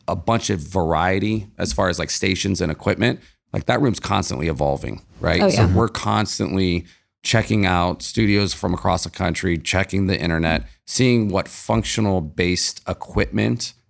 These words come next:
Speaker 1: is out there that we can substitute in, because there's a giant storage room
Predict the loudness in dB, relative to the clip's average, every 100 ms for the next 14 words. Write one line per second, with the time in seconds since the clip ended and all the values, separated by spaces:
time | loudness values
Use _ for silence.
0 | -4 -4 -2 -2 0 0 0 -2 -6 _
1 | _ _ -4 0 0 0 0 0 0 0
2 | -2 -4 -6 -4 -4 0 0 0 -4 -2
3 | 0 -2 -2 0 2 2 0 -2 0 0
4 | 0 -2 -4